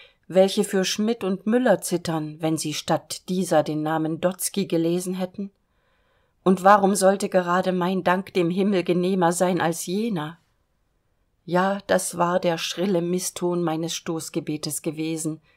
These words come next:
die Anmaßung und die Selbstsucht, die darin lag zu glauben,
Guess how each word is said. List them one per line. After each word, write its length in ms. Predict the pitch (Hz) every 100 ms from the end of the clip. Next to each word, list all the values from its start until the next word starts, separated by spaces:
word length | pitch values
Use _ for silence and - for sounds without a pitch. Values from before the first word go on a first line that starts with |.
| _ _ _
die 140 | 175 -
Anmaßung 720 | 208 220 170 156 - 156 151 - _ _
und 260 | - 180 -
die 120 | 185
Selbstsucht, 960 | 175 190 220 - - - 175 - - - _ _ _
die 120 | 208
darin 380 | 190 233 226 214
lag 300 | 190 190 190
zu 180 | - 175
glauben, 640 | 180 180 208 214 185 165